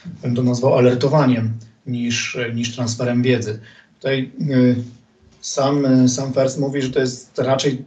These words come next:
coś w rodzaju raportowania plus informowania o tym, co się, y, co się dzieje z-, z-, zasadniczo. Czyli, nie wiem, mamy tutaj zdarzenia, y, aktywności, nasze działania,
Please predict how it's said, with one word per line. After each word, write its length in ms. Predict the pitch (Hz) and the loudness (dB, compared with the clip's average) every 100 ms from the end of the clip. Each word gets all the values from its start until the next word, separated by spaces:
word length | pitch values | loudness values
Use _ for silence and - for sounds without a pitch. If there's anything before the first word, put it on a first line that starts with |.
| - | -14
coś 180 | - 127 | -8 -4
w 60 | |
rodzaju 320 | 139 131 131 127 | -2 2 4 2
raportowania 760 | 131 135 131 127 131 147 160 | 2 -2 -2 0 0 2 0
plus 320 | 160 165 160 | 0 -4 -2
informowania 800 | 160 160 156 151 147 151 139 127 | -4 0 2 2 2 0 -2 -4
o 100 | 135 | -6
tym, 160 | 131 127 | -8 -10
co 120 | 127 | -10
się, 460 | - 127 127 127 131 123 123 | -8 -4 -2 -2 -4 -6 -8
y, 40 | |
co 120 | 120 - | -8 -6
się 180 | 127 | -2
dzieje 340 | 127 127 110 104 | 0 0 -2 -4
z-, 180 | 107 110 | -8 -8
z-, 120 | 107 | -8
zasadniczo. 560 | 110 113 110 107 110 | -8 -6 -6 -8 -10
Czyli, 200 | - 120 | -12 -10
nie 200 | 107 110 | -6 -6
wiem, 140 | 101 104 | -6 -6
mamy 220 | 104 110 | -4 -4
tutaj 260 | 110 110 107 | -2 -2 -2
zdarzenia, 920 | - 110 120 139 143 131 120 117 127 127 127 | 0 0 2 2 2 2 0 -2 -4 -8 -8
y, 60 | - | -10
aktywności, 600 | 120 - 123 123 127 139 | -10 -6 -2 2 2 0
nasze 180 | 120 120 | -2 0
działania, 540 | 113 117 127 127 120 | 0 2 4 2 0